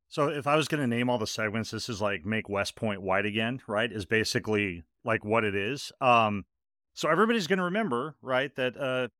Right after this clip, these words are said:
few weeks ago, scotus made a ruling about affirmative action, uh, in Harvard and North Carolina, but it applies more broadly and so forth. Um, and the group that opposed the use of so-called race-based, uh, decisions in admissions won that case and so on.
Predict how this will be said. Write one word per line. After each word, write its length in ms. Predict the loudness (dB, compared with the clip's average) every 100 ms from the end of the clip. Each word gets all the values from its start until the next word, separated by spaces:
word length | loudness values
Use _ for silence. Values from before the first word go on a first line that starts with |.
| _ _
few 180 | 0 2
weeks 280 | 2 0 0
ago, 280 | 2 2
scotus 520 | 0 -2 0 0 -2 -6
made 140 | -6
a 40 |
ruling 380 | -4 -4 -2 -4
about 240 | -2 -2 -2
affirmative 420 | -4 -2 0 2
action, 480 | 2 0 -6 -6 -6
uh, 320 | -6 -4 -4 -6
in 60 |
Harvard 520 | 2 4 4 2 0
and 120 | -2 -2
North 220 | -2 -2
Carolina, 540 | 0 2 4 2 0
but 120 | -4
it 100 | -4
applies 400 | -6 0 0 2
more 160 | 0 -2
broadly 400 | 0 0 0 -2
and 140 | -4
so 180 | -4 -4
forth. 380 | -4 -6 -6 -10 _ _ _ _ _
Um, 480 | 4 6 6 4 0 _ _
and 380 | -2 0 0 -4
the 60 | -4
group 320 | -2 -2 -2
that 100 | -6
opposed 520 | 2 4 4 2 -4
the 100 | -4
use 360 | -2 -2 -2 -4
of 300 | -4 -4 -4
so-called 420 | -6 -4 -4 -2
race-based, 800 | -2 -2 -4 -4 -4 -8 -10 -8
uh, 260 | -2 0 0
decisions 720 | -4 -6 -4 -2 0 0 -2
in 120 | -2
admissions 800 | 0 2 2 2 0 0 -2 -6
won 300 | 0 4 4
that 240 | 4 0
case 400 | -4 -4 -4 -6
and 120 | -10 -2
so 220 | 0 2
on. 260 | 2 0